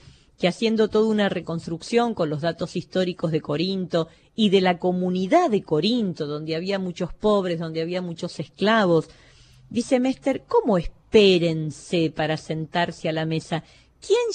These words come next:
llegaría tarde a la reunión cristiana?". Y él dice, "Bueno, seguramente los que llegaban tarde eran los esclavos, porque no era como hoy que tenemos el, el domingo, <laughs> es día libre para ir a misa".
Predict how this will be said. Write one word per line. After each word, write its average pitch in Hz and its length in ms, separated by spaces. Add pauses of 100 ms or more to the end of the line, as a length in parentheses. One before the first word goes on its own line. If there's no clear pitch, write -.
llegaría 190 640
tarde 165 540
a 151 60
la 147 140
reunión 151 440
cristiana?". 147 800 (580)
Y 196 80
él 220 100
dice, 226 220
"Bueno, 240 240
seguramente 226 680
los 202 100
que 185 140
llegaban 196 480
tarde 214 480
eran 220 260
los 180 180
esclavos, 170 680 (600)
porque 156 300
no 196 140
era 262 240
como 190 220
hoy 202 180
que 175 100
tenemos 185 340
el, 175 220
el 175 220
domingo, 208 640
<laughs> - 40
es 190 220
día 202 240
libre 208 480 (300)
para 190 240
ir 196 160
a 180 80
misa". 185 520